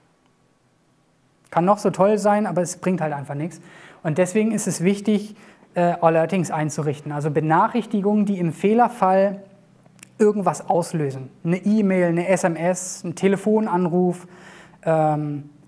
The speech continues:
oder irgendeinen roten, einen roten Kreis auf dem, auf dem Dashboard, der per Beamer an, an die Wand projiziert wird. All das ist wichtig, weil es bringt nichts, ein Monitoring zu betreiben, wenn, wenn sich keiner darum kümmert und sich keiner dafür verantwortlich fühlt,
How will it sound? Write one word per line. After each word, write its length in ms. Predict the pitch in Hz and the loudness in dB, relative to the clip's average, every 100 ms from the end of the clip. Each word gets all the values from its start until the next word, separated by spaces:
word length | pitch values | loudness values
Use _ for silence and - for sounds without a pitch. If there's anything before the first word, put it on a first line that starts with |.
| - | -2
oder 280 | 165 156 170 | 0 2 0
irgendeinen 340 | 170 165 151 | 0 0 0
roten, 720 | 151 160 160 165 151 151 135 - _ - | 0 -2 -2 -4 -4 -4 -6 -14 _ -4
einen 80 | 165 | 0
roten 300 | 170 170 151 | 0 0 -2
Kreis 380 | - 190 208 | 2 2 2
auf 200 | - 165 | 0 -2
dem, 240 | 151 151 151 | -2 -6 -6
auf 140 | 160 | -6
dem 120 | 156 | -2
Dashboard, 640 | 147 220 220 - 180 175 - | 2 2 0 -2 0 -2 -6
der 80 | 160 | -6
per 160 | - | -4
Beamer 320 | 151 180 180 160 | -2 0 0 -2
an, 380 | 160 156 156 139 - - - _ - | -4 -6 -8 -12 -20 -20 -20 _ 0
an 100 | 160 | 2
die 100 | 160 | 4
Wand 160 | 202 | 2
projiziert 640 | 208 185 175 180 180 165 170 | 2 0 0 -2 -2 -2 0
wird. 260 | 170 160 - _ _ _ _ _ _ - - - _ | -2 -2 -10 _ _ _ _ _ _ -20 -20 -20 _
All 200 | - 185 | 2 2
das 220 | 202 196 - | 4 0 -2
ist 180 | - | -4
wichtig, 580 | 170 196 220 233 226 - 202 - | -2 -2 0 -2 -2 -14 -16 -4
weil 240 | 170 175 | -2 -2
es 120 | 170 | -6
bringt 300 | - 185 190 | -4 -2 -2
nichts, 340 | 180 190 - - | -2 -4 -8 -10
ein 160 | 165 | -4
Monitoring 560 | 170 190 202 190 196 190 | -2 0 -2 -2 -2 -2
zu 120 | - | -4
betreiben, 460 | 151 139 165 170 175 | -6 -2 0 0 -2
wenn, 340 | 165 165 160 | -2 -4 -4
wenn 120 | 165 | -4
sich 160 | 156 151 | -4 -4
keiner 240 | 175 165 | 0 0
darum 300 | 160 151 156 | 0 0 -2
kümmert 340 | 147 185 202 185 | 0 0 0 -2
und 200 | 160 151 | -6 -6
sich 200 | 143 - | -10 -6
keiner 240 | 175 180 | -4 -2
dafür 240 | 165 - 156 | -2 -4 -4
verantwortlich 580 | 170 180 190 185 190 | 0 0 0 -2 -4
fühlt, 380 | - 185 180 180 | -4 0 0 -2